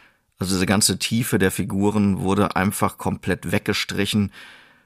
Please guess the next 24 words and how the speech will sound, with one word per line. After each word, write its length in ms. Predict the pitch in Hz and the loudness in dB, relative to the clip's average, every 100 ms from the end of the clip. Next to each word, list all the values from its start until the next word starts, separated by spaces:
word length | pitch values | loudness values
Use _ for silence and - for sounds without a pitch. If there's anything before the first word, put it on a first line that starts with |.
| _ _ - | _ _ 0
äh, 340 | 98 95 92 92 | 4 4 4 2
entweder 500 | 107 120 107 101 92 | 4 4 4 4 4
anders 420 | 110 113 107 - | 4 4 4 4
synchronisiert 920 | 101 98 - 82 95 117 131 - - - | 2 0 0 0 0 2 2 0 -6 -4
oder, 560 | 107 107 104 98 92 90 - - - - _ _ - | 0 4 4 4 4 0 -10 -18 -20 -20 _ _ -2
wenn's 240 | 95 - | 2 4
dann 100 | 92 | 2
nicht 140 | 92 | 2
anders 220 | 98 90 - | 2 2 2
ging, 160 | 98 | 0
die 80 | 98 | 2
Szene 260 | - 92 90 | 0 0 0
auch 80 | |
einfach 380 | 69 92 85 - _ - | -2 -4 -6 -8 _ -2
rausgeschnitten. 720 | 85 95 101 - 92 - 95 - - - - - - _ _ _ | 0 0 -2 -2 -2 0 -2 -4 -18 -20 -20 -20 -20 _ _ _
Und, 500 | 98 95 95 92 - | 0 2 2 0 -2
äh, 180 | 101 95 | 2 2
auch 200 | - 95 | 4 2
eine 120 | 110 | 4
Nazi-Thematik, 1400 | 95 92 104 - 95 - 98 92 92 95 104 92 - - | 4 4 2 0 0 2 2 4 2 2 -2 -2 -8 -8
äh, 220 | - 98 | -2 0
wurde 160 | 92 95 | 0 2
dann 180 | 92 92 | 2 2
auch 380 | 82 98 - | 2 -2 -4